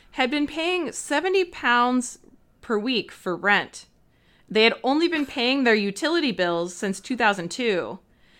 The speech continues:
The Queen was paying their, the rest of their rent on their behalf. Um, if you know anything about local London real estate, Kensington is super expensive. So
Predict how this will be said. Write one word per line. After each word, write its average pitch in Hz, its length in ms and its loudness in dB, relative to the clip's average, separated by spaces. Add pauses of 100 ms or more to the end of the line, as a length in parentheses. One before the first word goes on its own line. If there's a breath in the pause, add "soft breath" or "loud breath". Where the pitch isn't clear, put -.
(240 soft breath)
The 190 120 -4
Queen 277 580 0
was 208 200 2
paying 214 500 0
their, 170 320 0 (180)
the 185 140 -6
rest 202 260 2
of 202 80 -6
their 175 120 2
rent 175 300 0
on 175 180 -2
their 165 200 -4 (200)
behalf. 170 640 -2 (520 soft breath)
Um, 196 380 2 (320)
if 233 120 -6
you 392 140 2
know 214 220 4
anything 202 360 0
about 175 300 -2 (180)
local 180 420 -2
London 165 380 -6
real 220 220 -2
estate, 185 420 -4
Kensington 254 560 -4
is 185 140 -4
super 190 260 -6
expensive. 202 560 -4
So 185 320 -4